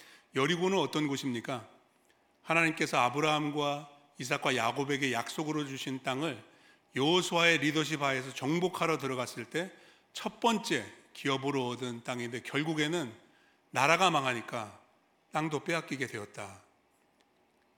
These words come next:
그러니까 역사가 뒤집히는 것입니다. 예. 그런데 거기서 끝나지 않습니다. 붙잡힌 시드기야와 신하들을 림나 땅까지, 저기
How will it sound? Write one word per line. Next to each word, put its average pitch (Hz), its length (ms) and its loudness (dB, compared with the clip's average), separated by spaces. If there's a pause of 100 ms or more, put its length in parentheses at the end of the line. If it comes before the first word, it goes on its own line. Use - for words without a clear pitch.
(340)
그러니까 120 200 0
역사가 156 800 0
뒤집히는 - 460 -4
것입니다. 135 380 -12 (1000)
예. 131 60 -20 (1400)
그런데 180 200 0
거기서 180 380 0
끝나지 196 340 0
않습니다. 117 540 -8 (880)
붙잡힌 170 400 0
시드기야와 175 500 2
신하들을 151 680 -2
림나 185 440 0
땅까지, 123 520 -6
저기 123 380 -8